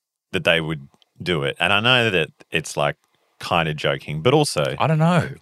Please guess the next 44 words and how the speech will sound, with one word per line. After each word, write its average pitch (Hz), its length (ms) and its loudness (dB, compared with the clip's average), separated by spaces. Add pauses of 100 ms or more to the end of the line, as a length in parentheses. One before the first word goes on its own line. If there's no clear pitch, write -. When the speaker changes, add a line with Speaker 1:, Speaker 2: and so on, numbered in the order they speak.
Speaker 2:
<laughs> - 180 -20
I - 40 -6
Speaker 1:
I 151 200 0
think - 20 -4
Speaker 2:
think 196 180 2
Speaker 1:
it's, - 380 -6
well, 156 80 6
I 139 60 6
think 196 220 -6
it, - 120 -4
that's 139 160 2
why 202 80 2
I - 20 4
Speaker 2:
all 151 60 6
Speaker 1:
said 170 100 4
Speaker 2:
jokes 139 340 6
Speaker 1:
ki- - 60 -6
Speaker 2:
come 185 220 2
from 185 160 2
a 185 40 4
place 185 520 2
of 185 420 -4
Speaker 1:
Yeah. 120 200 4
Speaker 2:
truth. 185 520 2 (140)
Speaker 1:
I - 80 0
think 127 260 -2
it's - 180 -6
like, 90 320 2
um, 73 400 0 (800)
yeah. 82 220 0 (100)
I - 60 -6
mean, 104 100 -2
that's 131 140 4
why 180 120 4
I - 20 4
said 127 180 0
kinda, 90 520 -2 (120)
Speaker 2:
Mm. - 20 -6
Speaker 1:
because 107 400 0 (100)
if 123 180 -4
you 107 100 4
actually 90 400 0
threw, 73 540 -2 (800)
um, 76 460 0